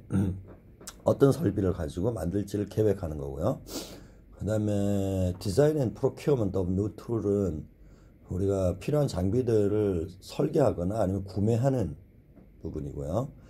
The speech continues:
그다음에 재료를, 어, 오더링하고, 그다음에 필요한 기계들을 프로그래밍하고요. 그다음에 생산에 들어가죠.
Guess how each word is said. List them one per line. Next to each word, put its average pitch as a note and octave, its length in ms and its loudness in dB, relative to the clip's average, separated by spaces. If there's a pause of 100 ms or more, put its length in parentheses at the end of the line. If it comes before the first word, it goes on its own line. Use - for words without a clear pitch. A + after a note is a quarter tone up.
(440)
그다음에 F2 400 0
재료를, G#2 600 2 (240)
어, D2 360 -4
오더링하고, G2+ 1000 -2 (720)
그다음에 D2+ 720 -6
필요한 A2 500 2
기계들을 G2+ 520 0
프로그래밍하고요. F2+ 880 0 (400)
그다음에 A#2+ 260 -6
생산에 B2+ 500 0
들어가죠. C#2+ 540 -8